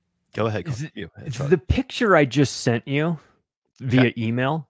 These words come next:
Speaker 2: if you pull
Speaker 1: Excellent.
Speaker 2: that up,
Speaker 1: Yeah. Awesome.
Speaker 2: you'll see, you'll see me sitting at a park bench, and there's, uh, o-, overlooking the,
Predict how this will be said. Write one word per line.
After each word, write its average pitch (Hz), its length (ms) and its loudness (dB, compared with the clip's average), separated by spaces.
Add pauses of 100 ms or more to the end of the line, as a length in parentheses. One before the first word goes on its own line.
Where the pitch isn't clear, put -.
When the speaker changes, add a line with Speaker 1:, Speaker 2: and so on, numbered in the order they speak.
(120)
Speaker 2:
if - 160 -8
you 190 80 0
pull 185 240 2
Speaker 1:
Excellent. 160 60 4
Speaker 2:
that 131 220 6
up, 110 200 0
Speaker 1:
Yeah. - 140 -12 (540)
Awesome. 92 180 -6
Speaker 2:
you'll 165 80 0
see, 190 400 -4 (140)
you'll 151 180 -2
see 202 240 0
me 180 140 6
sitting 156 640 0
at 135 120 -2
a 110 60 -4
park - 480 0
bench, 123 520 -6 (500)
and 131 200 -4
there's, 120 560 -2
uh, 117 520 0
o-, 143 120 2 (140)
overlooking 139 600 0
the, 117 200 -2